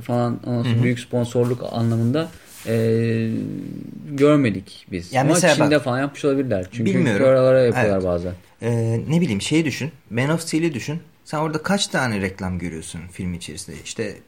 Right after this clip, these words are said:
Speaker 2: Shell'i mi, B P mi ne
Speaker 1: Hı hı.
Speaker 2: görüyorsun? Ondan sonra
Speaker 1: Evet.
Speaker 2: ihop'u görüyorsun, değil mi?
Speaker 1: Evet, evet.
Speaker 2: Ondan sonra Sears'ı görüyorsun. Bunu
Speaker 1: Tabii,
Speaker 2: gözüne
Speaker 1: tabii,
Speaker 2: gözüne
Speaker 1: gözüne
Speaker 2: sok-,
Speaker 1: gözüne sokuyor.
Speaker 2: sokarak yapıyorlar.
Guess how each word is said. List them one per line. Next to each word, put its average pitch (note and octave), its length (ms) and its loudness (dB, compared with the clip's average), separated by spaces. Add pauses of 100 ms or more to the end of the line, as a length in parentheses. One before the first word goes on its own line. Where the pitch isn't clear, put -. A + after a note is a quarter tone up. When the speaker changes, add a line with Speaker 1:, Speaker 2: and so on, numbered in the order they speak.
(240)
Speaker 2:
Shell'i C3+ 380 -2
mi, A2+ 220 -4
B A2+ 180 2
P C3 180 -4
mi A#2+ 80 -4
ne A#2 100 -2
Speaker 1:
Hı A#2 40 -2
hı. G#2+ 40 -2
Speaker 2:
görüyorsun? A#2 500 -2
Ondan A#2 340 -2
sonra A2+ 340 -2
Speaker 1:
Evet. A#2 100 2
Speaker 2:
ihop'u B2+ 300 -2
görüyorsun, A#2+ 760 -4
değil C3+ 120 -6
mi? G2 220 -6
Speaker 1:
Evet, G#2+ 280 2
evet. G#2+ 140 -4 (320)
Speaker 2:
Ondan B2 340 -2
sonra B2 240 -4
Sears'ı B2 500 -4
görüyorsun. B2+ 560 -2
Bunu D3+ 160 2
Speaker 1:
Tabii, D#3 140 2
Speaker 2:
gözüne A#3 220 2
Speaker 1:
tabii, G#2+ 120 2
Speaker 2:
gözüne G#2+ 160 2
Speaker 1:
gözüne A2 220 2
Speaker 2:
sok-, - 20 0
Speaker 1:
gözüne A2 220 0
sokuyor. - 340 -6
Speaker 2:
sokarak A3 420 0
yapıyorlar. D3 420 -4